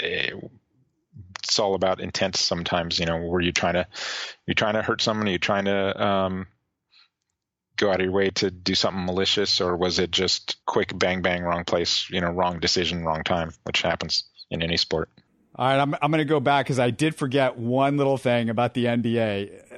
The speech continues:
Speaker 2: Chris Paul, you interested in him at all <laughs> as a Laker fan?
Speaker 1: Not interested in that contract. Um, I doubt he gets, uh, people talk about buyouts 'cause they just, like, you know,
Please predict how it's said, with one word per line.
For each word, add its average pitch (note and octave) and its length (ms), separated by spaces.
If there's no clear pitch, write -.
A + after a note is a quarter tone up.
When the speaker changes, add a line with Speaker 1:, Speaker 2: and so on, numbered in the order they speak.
Speaker 2:
Chris - 300
Paul, A2+ 540
you A#2 220
interested F#3+ 440
in G#3 140
him G3 580
at D#3+ 120
all E3+ 240
<laughs> - 40
as D#3 140
a E3+ 40
Laker E3+ 280
fan? E3+ 400
Speaker 1:
Not A2 420
interested C#3 380
in C3 140
that A#2+ 180
contract. - 960
Um, F#2 600
I F2 120
doubt A#2+ 440
he G#2+ 520
gets, - 420
uh, B2 200
people - 220
talk G#2 180
about F2+ 220
buyouts F#2 400
'cause F2+ 140
they F2 140
just, F2 260
like, E2 240
you G2 120
know, E2 160